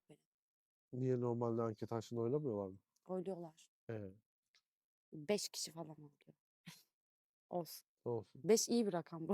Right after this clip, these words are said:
Speaker 2: Bence
Speaker 1: arada. <laughs>
Speaker 2: de.
Speaker 1: Sayı değil, değil mi? Beş rakamdır. Beş rakam mıdır?
Speaker 2: Beş rakamdır.
Speaker 1: Evet, beş rakam.
Speaker 2: Rakam da aynı şeydir bu arada.
Speaker 1: Sayı çifttir,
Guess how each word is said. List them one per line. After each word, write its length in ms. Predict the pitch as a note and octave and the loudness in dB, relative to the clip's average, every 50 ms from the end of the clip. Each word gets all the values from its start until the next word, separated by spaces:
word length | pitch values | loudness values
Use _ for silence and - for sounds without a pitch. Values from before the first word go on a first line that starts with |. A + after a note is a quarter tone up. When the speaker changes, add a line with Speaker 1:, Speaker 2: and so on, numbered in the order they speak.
| G3+ A3 | 8 10
Speaker 2:
Bence 40 | B3 | 10
Speaker 1:
arada. 240 | A#3+ A#3+ A3 F4 E4+ | 10 10 10 8 4
<laughs> 140 | - - | 4 2
Speaker 2:
de. 40 | - E4+ - - - _ _ _ _ _ | -6 -6 -6 -8 -20 _ _ _ _ _
Speaker 1:
Sayı 380 | - - - - A3+ A3+ A#3+ A3+ | -2 0 2 6 6 6 8 8
değil, 180 | C4+ C4+ A#3+ F#3 | 8 8 8 8
değil 100 | A3+ C#4+ | 6 4
mi? 80 | C#4 G3+ | 4 6
Beş 260 | G#3 G#3+ G#3 - - | 6 4 4 4 2
rakamdır. 540 | G#3 F#3+ - A3+ G#3+ G3+ F#3 D#3+ E3 - - _ _ _ _ - | 2 2 4 4 4 4 2 0 -2 -10 -16 _ _ _ _ 6
Beş 240 | G#3 B3+ A#3+ - - | 8 8 8 8 6
rakam 280 | C#4 B3+ - D#4 F4+ G#4 | 6 8 8 8 8 8
mıdır? 380 | F#4+ D4+ A3+ C#4+ D#4 - _ _ _ _ _ _ - | 8 4 4 0 -4 -12 _ _ _ _ _ _ -10
Speaker 2:
Beş 240 | A#2+ A2+ - - - | -10 -10 -8 -8 -8
rakamdır. 580 | A#2 A2 - A#2+ A2+ G#2+ G#2+ G2+ - - - _ _ _ - | -8 -6 -6 -6 -6 -6 -6 -10 -12 -14 -20 _ _ _ -6
Speaker 1:
Evet, 220 | G3+ F#3 F3 - | -4 -4 -2 0
beş 240 | G3+ G3+ - - - | 0 0 0 0 -2
rakam. 100 | G3 A#2+ | 0 0
Speaker 2:
Rakam 240 | A2 - C3 B2+ B2 | 0 0 0 0 2
da 60 | A#2 | 2
aynı 180 | A2 A2 G#2+ G#2 | 0 0 -2 -2
şeydir 300 | - G#2+ G2+ G2+ G2+ G2 F#2+ - | -4 -4 -4 -4 -4 -8 -10 -10
bu 140 | G2+ G2+ | -8 -8
arada. 140 | G2 G2 G2 G2 _ _ _ _ _ _ | -8 -10 -12 -14 _ _ _ _ _ _
Speaker 1:
Sayı 500 | - - D4+ B3+ B3 B3 C#4+ E4+ F#4 G4+ - - | 2 8 10 12 12 12 12 10 8 4 2 2
çifttir, 840 | - C#4+ C4 G#3+ - - - _ - G3+ A#3 C#4 F#4+ - - | 6 6 6 4 4 -6 -12 _ 0 4 4 6 4 4 2